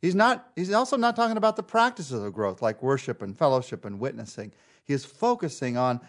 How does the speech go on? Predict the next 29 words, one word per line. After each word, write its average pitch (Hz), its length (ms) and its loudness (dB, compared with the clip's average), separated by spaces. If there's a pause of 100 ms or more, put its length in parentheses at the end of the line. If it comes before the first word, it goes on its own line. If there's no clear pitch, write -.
(100)
the 113 100 -4
doctrines, 123 760 -2 (160)
the 110 200 -10
attitudes 131 680 -2
of 98 120 -10
growth. 95 320 -6 (140)
He's 127 120 -4
really 247 160 4
beginning 175 420 0
at 139 120 -2
the 110 80 -4
foundation. 123 840 0 (540)
And 120 160 -2
remember 175 360 2
last 156 320 4
week 127 220 0
we 123 80 -4
looked 151 280 -2
at 117 340 -2
four 190 200 4
arguments 123 720 2
and 113 160 -6
four 156 300 0
principles 120 840 -4 (300)
for 127 200 4
our 139 120 8
growth 117 400 -2
as 113 140 -6
believers. 135 640 -2